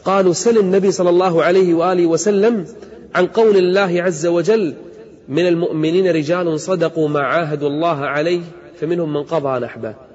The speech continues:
من اللي قضى نحبه؟ من الذين قضى نحبهم؟ فذهب الأعرابي يسأل، قال: "يا رسول الله، من قضى نحبه؟" فسكت النبي،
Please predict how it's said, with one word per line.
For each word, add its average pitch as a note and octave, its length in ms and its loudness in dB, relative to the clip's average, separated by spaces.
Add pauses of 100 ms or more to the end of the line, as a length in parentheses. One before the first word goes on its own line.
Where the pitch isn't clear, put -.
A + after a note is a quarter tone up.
(380)
من F3+ 160 -2
اللي B3 280 2
قضى D3 300 0
نحبه؟ A2+ 320 -8 (1400)
من D#3 180 0
الذين A3 560 2 (420)
قضى A3+ 240 4
نحبهم؟ C3+ 440 -2 (1800)
فذهب D#3+ 360 0
الأعرابي D3 420 -2
يسأل، D3 340 -6 (840)
قال: B2+ 120 -4
"يا D3 120 0
رسول D3 280 -2
الله، C3+ 260 -4 (600)
من A3+ 200 2
قضى D#3 420 -2
نحبه؟" A#2+ 260 -8 (800)
فسكت F3 440 -6
النبي، G#2+ 420 -14